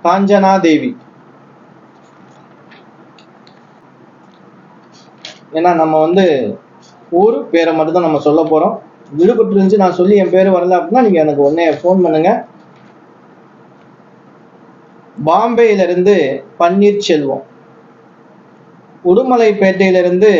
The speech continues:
வசந்தமாலா, பல்லாவரத்திலிருந்து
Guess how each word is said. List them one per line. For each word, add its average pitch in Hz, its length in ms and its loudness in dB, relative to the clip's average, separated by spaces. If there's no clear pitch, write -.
வசந்தமாலா, 160 840 0
பல்லாவரத்திலிருந்து 190 1120 2